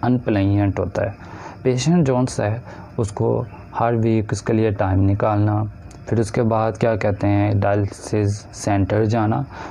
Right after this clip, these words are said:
तो इसमें उसको काफ़ी ज़्यादा जौन सी वो दिक्कत हो सकती है।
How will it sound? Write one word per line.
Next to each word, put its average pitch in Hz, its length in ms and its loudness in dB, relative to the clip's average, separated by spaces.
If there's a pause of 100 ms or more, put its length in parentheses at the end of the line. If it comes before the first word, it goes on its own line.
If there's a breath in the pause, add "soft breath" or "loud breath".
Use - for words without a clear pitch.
(120)
तो 151 60 2
इसमें 151 300 2
उसको 147 240 -2
काफ़ी 127 340 0
ज़्यादा 107 280 2
जौन 104 200 4
सी 104 120 0
वो 104 120 4
दिक्कत 101 680 0 (380)
हो 98 120 2
सकती - 360 -6
है। 92 160 -4